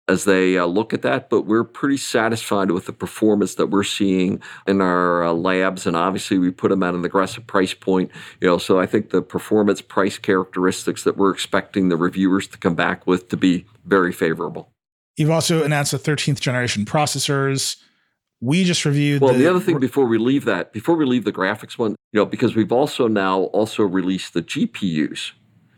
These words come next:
Speaker 1: right? You know, the data center G P U version as well. And, you know, what used to be called Arctic Sound. So that's now available as well. So you have the discrete graphics as well as the data center version of those, uh, products,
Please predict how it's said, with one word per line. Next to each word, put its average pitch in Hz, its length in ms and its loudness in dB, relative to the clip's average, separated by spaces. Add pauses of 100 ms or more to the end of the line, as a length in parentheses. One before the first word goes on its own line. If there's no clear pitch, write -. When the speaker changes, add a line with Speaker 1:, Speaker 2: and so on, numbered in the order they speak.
(140)
Speaker 1:
right? 92 260 4
You 107 80 2
know, 101 60 4
the 87 100 2
data 104 240 2
center 87 380 -4
G 123 240 -2
P - 180 -6
U 87 260 2
version 87 600 -2 (320)
as 85 160 -2
well. 82 340 2
And, 90 300 2
you 95 100 2
know, 87 220 0
what 85 340 0
used 95 200 -2
to - 60 -8
be 92 60 0
called 90 380 0
Arctic 92 240 2
Sound. 90 400 -2
So - 120 -4
that's 95 240 0
now 87 200 0
available 87 500 0
as 80 140 -4
well. 85 200 0
So - 200 0
you 87 140 0
have 90 200 -2
the - 60 -2
discrete 110 420 -2
graphics 92 560 -2 (340)
as 92 140 -4
well 87 180 4
as 87 120 -4
the 82 80 -8
data 98 240 2
center 87 320 -4
version 87 400 -2
of 82 100 -2
those, 82 380 0
uh, 85 100 0
products, - 540 -2